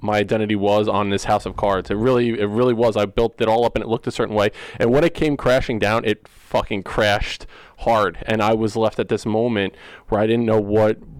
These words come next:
life was about anymore. And I felt like I was such a failure because I built these things on things that really weren't, uh, didn't mean anything, really, in, in the long, in the long run. Um, so before I, I get to that, w-,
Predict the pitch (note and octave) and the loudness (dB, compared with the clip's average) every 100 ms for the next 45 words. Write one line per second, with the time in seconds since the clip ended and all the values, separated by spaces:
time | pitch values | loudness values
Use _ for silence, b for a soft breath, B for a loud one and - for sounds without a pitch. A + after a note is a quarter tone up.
0 | - - G#2+ A2+ A#2+ B2 G#2 F#2+ C3 B2 | -14 -6 0 2 2 0 0 0 0 0
1 | F2+ F2 F2+ G2 - G2+ G2 G2+ - A2+ | -2 -2 -2 -2 -2 -2 0 -2 0 -2
2 | A2 - - A#2 B2 A2 G2+ G#2+ - A#2 | -2 -4 0 2 4 2 0 -4 0 2
3 | A2 G#2+ A2+ B B B B - G2+ G2 | 2 0 -6 B B B B -4 -2 -2
4 | - A2+ A2 A2 G2+ - G#2 G2+ G2+ G2 | -2 -2 -2 -6 -6 -4 -2 -2 -2 -2
5 | F#2 G#2+ G#2 G#2+ G2 G2 F#2+ G2 F#2+ G2 | -4 -4 -2 -2 0 0 0 0 0 -2
6 | - B B B - F2 F#2+ A#2+ A2 A2 | -6 B B B -4 -2 -2 -2 0 0
7 | G2+ F#2+ - D#2 - G2 B2 A#2+ G#2 G2+ | 0 0 -2 -6 -4 0 2 4 2 0
8 | G#2 G#2 G2 G2 G2 G2+ G2 G2+ F#2+ G2+ | -2 -2 0 0 0 -2 -4 -4 -2 0
9 | G2 G2 G2 F#2 B B B B B - | 0 0 -2 -4 B B B B B -4
10 | G2 F#2+ - - B2 A#2 - B2 C3 A#2+ | -2 -2 -6 -4 -2 -2 0 2 4 2
11 | G2+ G#2+ A2 A2+ - A2 G#2 - G2+ | 0 0 -2 -2 0 0 0 0 -6